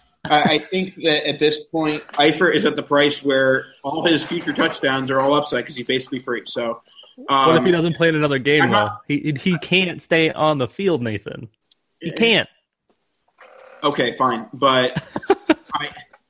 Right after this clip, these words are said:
Speaker 1: I think that he plays again. I think that whether it's in Cincinnati or elsewhere, he's gonna continue to score touchdowns. And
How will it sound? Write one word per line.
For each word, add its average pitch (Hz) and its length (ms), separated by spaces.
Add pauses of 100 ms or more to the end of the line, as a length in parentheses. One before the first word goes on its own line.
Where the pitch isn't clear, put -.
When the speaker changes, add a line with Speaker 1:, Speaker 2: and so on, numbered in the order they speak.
(580)
Speaker 1:
I 139 80
think 175 240
that 175 100
he 151 120
plays 147 320
again. 123 320
I 127 100
think 131 240
that 131 240
whether 131 160
it's 127 140
in 214 100
Cincinnati 139 560
or 127 100
elsewhere, 131 380
he's 123 120
gonna 135 160
continue 135 400
to 131 80
score 131 180
touchdowns. 127 720
And 120 280